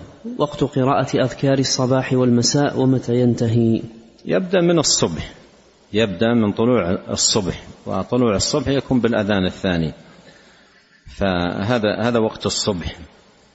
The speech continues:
Speaker 2: وينتهي بط-، ب-، بطلوع الشمس،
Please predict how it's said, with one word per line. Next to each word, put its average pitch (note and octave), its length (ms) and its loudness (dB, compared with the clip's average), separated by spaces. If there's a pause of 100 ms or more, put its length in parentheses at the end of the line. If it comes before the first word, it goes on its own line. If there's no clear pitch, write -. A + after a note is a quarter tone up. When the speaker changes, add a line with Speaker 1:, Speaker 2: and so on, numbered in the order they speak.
(800)
Speaker 2:
وينتهي A2+ 1700 -2
بط-، C#3 240 -2
ب-، A2+ 360 2
بطلوع B2 400 2
الشمس، - 680 -2